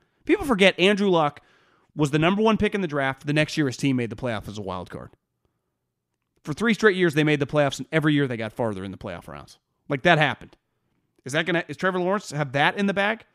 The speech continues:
I get it. He's really physically gifted. He's a great athlete. He's got a good arm. He's accurate. Everyone views him, it feels like, on the outside, and people I know in the league is like, "I can't miss prospect. He's gonna go number one overall,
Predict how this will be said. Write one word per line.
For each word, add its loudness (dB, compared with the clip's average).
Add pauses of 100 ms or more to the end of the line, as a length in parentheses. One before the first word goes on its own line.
(440)
I -4
get 2
it. -2
He's -8
really 0
physically -2
gifted. 0
He's -6
a -18
great -4
athlete. 0
He's -12
got -8
a -8
good -8
arm. 6
He's -2
accurate. 0 (1300)
Everyone 4
views 6
him, 6
it -4
feels 2
like, -6 (120)
on -2
the 0
outside, -2
and -4
people 2
I 6
know 4
in 4
the 0
league 2
is 2
like, 0
"I -8
can't -6
miss -2
prospect. -4 (540)
He's -12
gonna -2
go 0
number 2
one 4
overall, 2